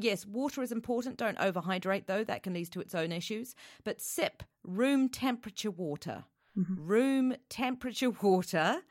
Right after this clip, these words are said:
Speaker 2: Yep.
Speaker 1: And, uh, make sure, you know, don't have lots of cups of milky tea before you go in. Dairy can affect some people and cause more mouth clicks.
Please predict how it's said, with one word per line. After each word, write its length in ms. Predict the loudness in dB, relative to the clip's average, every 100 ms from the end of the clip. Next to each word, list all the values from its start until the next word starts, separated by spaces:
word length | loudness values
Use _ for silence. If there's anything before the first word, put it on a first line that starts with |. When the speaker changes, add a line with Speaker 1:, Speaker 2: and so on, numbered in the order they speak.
| -20 -16 -4
Speaker 2:
Yep. 140 | 0
Speaker 1:
And, 360 | 2 0 0 0
uh, 180 | 2 2
make 220 | 0 -2
sure, 160 | -2 -2
you 100 | 0
know, 140 | 0
don't 200 | 2 2
have 140 | 2 2
lots 200 | 0 -2
of 80 |
cups 260 | -4 -6 -4
of 80 | -2
milky 320 | -2 -2 -6
tea 220 | -4 -4
before 240 | -4 -4 -4
you 100 | -2
go 220 | 0 2
in. 260 | 2 0 -2
Dairy 320 | 0 2 4
can 320 | 0 -2 0 0
affect 340 | 0 -4 -4
some 220 | -4 -4
people 300 | -2 -4 -4
and 120 | -6
cause 360 | -6 -6 -4 -4
more 160 | -4 -2
mouth 340 | -2 -4 -6
clicks. 400 | -6 -6 -8 -16